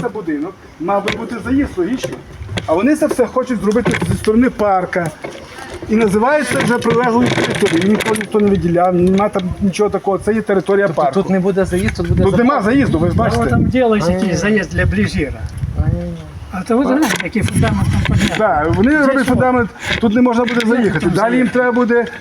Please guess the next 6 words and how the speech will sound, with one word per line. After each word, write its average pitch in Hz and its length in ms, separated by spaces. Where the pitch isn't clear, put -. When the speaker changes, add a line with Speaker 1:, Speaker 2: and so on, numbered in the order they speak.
Speaker 1:
заїзд 240 380
робити, 175 400
і - 40
буде 285 300
далі 254 180
захоплення. 165 600